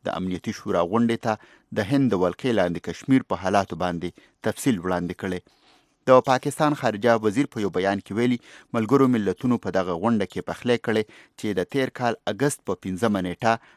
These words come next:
د هندوستان لخوا پورته کړل شوو ګامونو په سیمه کې تاوتریخوالی زیات کړی او دا چې په کشمیر کې دننه امنیتي وضع بده شوې، سیاسي مشران نیولې شوي او د انټرنیټ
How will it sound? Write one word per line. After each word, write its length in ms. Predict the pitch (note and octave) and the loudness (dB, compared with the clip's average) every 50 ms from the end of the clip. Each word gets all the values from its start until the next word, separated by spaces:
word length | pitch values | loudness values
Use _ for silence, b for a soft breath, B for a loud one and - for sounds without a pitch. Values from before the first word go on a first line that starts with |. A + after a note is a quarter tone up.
| b - | b -8
د 120 | G#2+ G2 | -8 -6
هندوستان 540 | G#2+ A#2 A2+ A2+ A2+ - - D#3 C#3+ C3 G#2+ | -4 -2 -2 -2 -4 -4 -2 0 0 0 0
لخوا 240 | F#2 - - - - | -2 -4 -2 -2 -4
پورته 380 | - - G2 F#2 - - F#2 - | -2 -2 -6 -6 -6 -8 -10 -6
کړل 180 | - G2 G2 - | -6 -6 -6 -4
شوو 280 | - - E3 C3+ A2 F#2 | -2 0 0 0 2 2
ګامونو 400 | F#2 F#2 F#2 G2 G2+ F#2+ F2+ - | 0 0 0 -2 -2 -4 -4 -6
په 440 | - - - - _ - G#2+ G2 - | -10 -18 -20 -20 _ -10 -8 -6 -4
سیمه 180 | - G#2 G2 | -2 -2 -2
کې 240 | - - F#2+ F2 - | -4 -6 -8 -6 -2
تاوتریخوالی 680 | G#2 F#2 F2+ - - F2+ - - A#2 G#2+ G2 F2+ E2+ | -2 -2 -2 -2 -6 -10 -4 -2 0 0 0 0 -2
زیات 300 | D#2+ D#2 F2 F2 - _ | -4 -4 -4 -6 -6 _
کړی 200 | - C#3 C3 B2+ A#2+ B B B B B | -2 0 0 0 0 B B B B B
او 160 | - - B2 | 0 0 2
دا 160 | A#2 C3 B2+ | 4 4 2
چې 120 | A2+ - - | 2 0 -6
په 180 | - - - - | -12 -12 -12 -12
کشمیر 320 | - - - - C#3 C#3 A2+ | -14 -18 -4 0 0 0 0
کې 220 | - - F#2 F2 | 0 -4 -4 -2
دننه 340 | G2 G2+ A#2 A#2 A#2 A#2 A2+ - | 0 0 2 2 2 0 0 -2
امنیتي 520 | - F#2+ F#2+ F2+ F#2 F2+ - - G#2+ G2+ F2 G2+ | -4 -4 -2 -4 -4 -6 -6 -6 -6 -4 0 0
وضع 260 | A#2 A2 F#2 - E2+ - _ _ _ _ | 0 2 0 -2 -6 -8 _ _ _ _
بده 340 | - G2 G#2 F2+ G2 - - | -6 -4 -4 -4 -4 -6 -4
شوې، 240 | - C#3+ B2 B2 B2 A#2+ _ _ _ _ _ | -2 -2 0 0 -2 -4 _ _ _ _ _
سیاسي 400 | - - A#2 G2+ F#2+ - D#3+ C#3+ | -4 -2 0 0 0 0 0 0
مشران 420 | B2+ G#2 - - G2+ G2 G2 F#2+ F#2 | 0 -2 -4 -4 -4 -2 -2 -2 -4
نیولې 280 | F#2 F2 F#2 F2 F2 | -4 -4 -6 -6 -6
شوي 300 | - - - C3+ B2 C3 B2 B B B B B B - | -6 -4 -4 -2 -2 -2 -2 B B B B B B 0
او 120 | A2 A2+ | 2 2
د 200 | A2 G#2 G#2+ - A#2+ | 2 2 0 -2 -2
انټرنیټ 460 | B2+ A#2 - C3 A2+ A#2 C#3+ D3+ - | -2 -2 -2 -4 -2 0 -2 -2 -2